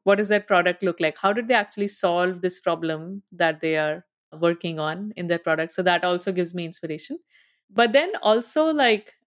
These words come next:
I would say over time, when you kinda work in the domain, hopefully it builds some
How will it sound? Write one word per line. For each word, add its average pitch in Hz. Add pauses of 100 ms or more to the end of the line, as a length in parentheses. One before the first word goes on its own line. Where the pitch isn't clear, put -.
I 208
would 330
say 311 (720)
over 247
time, 220
when 233
you 226
kinda 233
work 185
in 214
the 214
domain, 190 (540)
hopefully 285
it 220
builds 214
some 208